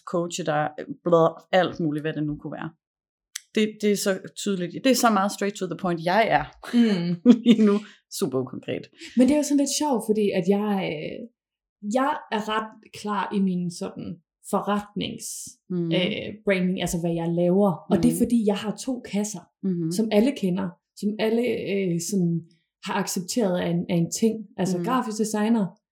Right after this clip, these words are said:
Speaker 2: ja, det ved
Speaker 1: Det fatter
Speaker 2: vi.
Speaker 1: vi godt, hvad er.
Speaker 2: Præcis. Coach, det har vi også hørt. Vi kan have en holdning til coach.
Speaker 1: Mhm.
Speaker 2: Den har jeg, øh, altså, jeg, når jeg,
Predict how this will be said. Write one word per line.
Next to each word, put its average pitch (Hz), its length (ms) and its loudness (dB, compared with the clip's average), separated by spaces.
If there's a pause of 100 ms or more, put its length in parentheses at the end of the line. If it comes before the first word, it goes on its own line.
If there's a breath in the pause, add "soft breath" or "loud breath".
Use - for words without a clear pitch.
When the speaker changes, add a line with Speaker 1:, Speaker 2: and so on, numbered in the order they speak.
Speaker 2:
ja, 214 280 2
det 247 120 -4
ved 196 80 2
Speaker 1:
Det 170 100 2
fatter 165 200 4
Speaker 2:
vi. 170 100 -2
Speaker 1:
vi 156 60 -6
godt, 143 180 -4
hvad 165 120 2
er. 156 140 0 (100)
Speaker 2:
Præcis. 208 540 4 (480)
Coach, 254 300 2 (300)
det 254 100 8
har 180 200 4
vi 160 80 2
også 165 200 -2
hørt. - 180 -4
Vi 220 120 4
kan 202 100 2
have 185 140 2
en 170 60 0 (100)
holdning 220 420 4
til 185 80 0 (120)
coach. 165 260 -4 (260)
Speaker 1:
Mhm. 160 180 -6 (440)
Speaker 2:
Den 226 120 8
har 196 200 2 (100)
jeg, 175 280 0
øh, - 60 0 (100)
altså, 185 140 -2 (180)
jeg, 202 140 6 (420 loud breath)
når 214 120 2
jeg, 202 100 0